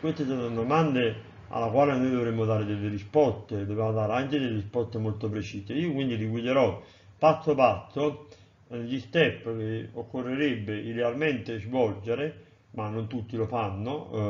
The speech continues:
eh, diciamo, per poter arrivare alla scrittura di un buon programma. Ovviamente ti voglio ricordare che il corso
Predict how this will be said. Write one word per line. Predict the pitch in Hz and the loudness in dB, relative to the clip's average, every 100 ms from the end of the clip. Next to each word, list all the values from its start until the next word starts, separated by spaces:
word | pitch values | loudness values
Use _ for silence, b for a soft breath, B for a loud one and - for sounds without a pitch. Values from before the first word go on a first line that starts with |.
| 101 101 | 0 -2
eh, | |
diciamo, | 101 117 117 98 117 165 - B B | -4 -2 0 0 -2 -4 -6 B B
per | - 143 110 | 0 0 0
poter | 131 147 147 | -2 4 4
arrivare | 117 120 156 120 110 120 | 4 4 6 6 6 2
alla | 117 117 - | 2 0 -2
scrittura | 160 - 113 107 | -8 -4 -2 -2
di | |
un | 110 98 | -2 -4
buon | 110 98 | -6 -8
programma. | 98 101 95 90 90 98 95 - b b b b | -8 -8 -8 -10 -10 -10 -10 -18 b b b b
Ovviamente | 127 139 143 127 131 127 | 0 2 4 2 0 -4
ti | 113 | -2
voglio | 120 117 | 0 0
ricordare | 123 151 127 120 117 107 | 2 2 6 6 6 2
che | |
il | 131 127 | -2 -4
corso | - 110 - - 110 98 | -6 -6 -6 -2 0 -2